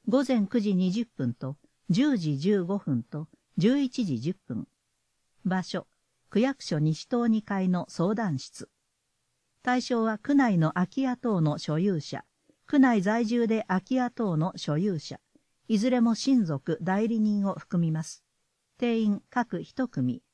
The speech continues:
申し込み順です。相談は一組四十五分です。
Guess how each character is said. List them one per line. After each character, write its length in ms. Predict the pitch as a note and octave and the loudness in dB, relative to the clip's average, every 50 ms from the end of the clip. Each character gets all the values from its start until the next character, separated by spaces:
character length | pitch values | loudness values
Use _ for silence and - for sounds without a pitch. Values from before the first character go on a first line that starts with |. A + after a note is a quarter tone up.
| _ - | _ -2
申 160 | F3+ G3+ A3+ | 0 0 0
し 80 | - - | -2 -2
込 140 | - A3+ | -2 0
み 100 | G#3+ G#3+ | 2 2
順 220 | F#3+ F#3+ G3 F#3+ F3 | 2 0 -2 -2 -2
で 100 | F#3 F#3+ | -4 -6
す。 180 | - - - _ _ _ _ _ _ _ _ _ _ _ _ _ _ _ _ _ _ | -8 -12 -20 _ _ _ _ _ _ _ _ _ _ _ _ _ _ _ _ _ _
相 200 | - - B3+ B3 | -4 0 0 2
談 200 | A3 A#3+ A#3 A3+ | 2 2 2 2
は 100 | A3+ A3 | 2 2
一 200 | G#3 - - C4 | 0 0 0 -2
組 240 | B3 - E3 D3 C#3+ | 0 2 2 2 4
四 200 | E3+ G#3+ A#3 G#3+ F3+ | 4 4 4 4 4
十 160 | E3 D#3 D3 | 2 0 0
五 120 | F3 G3 | 0 -2
分 200 | F#3+ - C#3 B2 | -2 -2 -4 -4
で 100 | B2 D3 | -4 -6
す。 240 | D3+ - - _ _ | -8 -10 -14 _ _